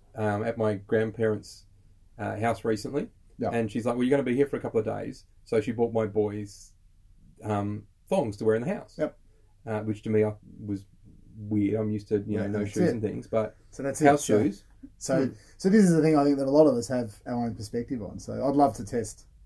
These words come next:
Speaker 2: I'd love to test that then.
Speaker 1: Cool. All
Speaker 2: Yeah.
Speaker 1: right. Well, I'm gonna do my best to take on the role of, um, someone who thinks that wearing shoes is a good idea.
Speaker 2: Great.
Speaker 1: So I'll be coming up with the criteria and the ideas and the
Speaker 2: Great.
Speaker 1: thoughts and the beliefs for that.
Speaker 2: Great.
Speaker 1: Um, why wearing shoes in, is a good idea.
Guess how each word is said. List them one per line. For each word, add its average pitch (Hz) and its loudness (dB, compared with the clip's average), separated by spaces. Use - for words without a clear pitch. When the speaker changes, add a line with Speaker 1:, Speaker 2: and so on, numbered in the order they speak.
Speaker 2:
I'd 113 -10
love 113 -6
to - -20
test 113 -10
that 104 -14
then. - -18
Speaker 1:
Cool. 123 -4
All 151 -2
Speaker 2:
Yeah. 107 0
Speaker 1:
right. - -2
Well, 143 4
I'm 165 2
gonna 175 2
do 143 2
my 127 0
best 113 -2
to 110 -10
take 110 -2
on 107 -2
the 113 -4
role 107 4
of, 101 -2
um, 101 -4
someone 107 0
who 101 2
thinks 101 -4
that 104 -4
wearing 101 -4
shoes 98 -2
is 98 -6
a 101 -4
good 113 2
idea. 101 0
Speaker 2:
Great. - -8
Speaker 1:
So 117 0
I'll 117 4
be 123 -2
coming 117 -4
up 110 -4
with 104 -6
the 107 -6
criteria 101 -4
and 98 -6
the 98 -8
ideas 98 -6
and 104 -8
the 104 -10
Speaker 2:
Great. 110 0
Speaker 1:
thoughts 104 -4
and 107 -6
the 101 -8
beliefs 101 -6
for 107 -10
that. 101 -10
Speaker 2:
Great. 113 -6
Speaker 1:
Um, 104 -2
why 113 4
wearing 110 0
shoes 104 0
in, 98 -2
is 98 -4
a 127 -10
good 165 0
idea. 107 -4